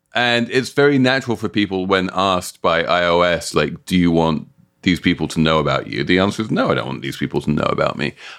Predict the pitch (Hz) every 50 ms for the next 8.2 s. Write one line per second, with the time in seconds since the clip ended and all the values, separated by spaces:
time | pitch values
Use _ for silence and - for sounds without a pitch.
0 | _ - - 160 143 131 151 135 131 - - - - - - 220 196 147 - 156
1 | 170 170 147 131 117 113 117 113 107 - - 107 117 117 117 110 - - 101 117
2 | 120 113 117 117 120 127 123 127 110 110 107 - - 104 101 98 98 92 - -
3 | - - - - _ _ _ _ _ _ _ _ - 113 107 98 - 120 123 135
4 | 147 135 - 139 123 113 107 101 - - - - 127 123 127 127 123 117 104 98
5 | 98 90 - 92 - 92 90 87 85 95 98 98 - - 95 90 98 110 113 120
6 | 120 117 120 117 110 - - - 117 110 101 98 98 95 92 90 92 87 85 _
7 | - - _ _ _ _ _ _ _ _ _ - 104 101 98 101 107 107 95 -
8 | - 101 95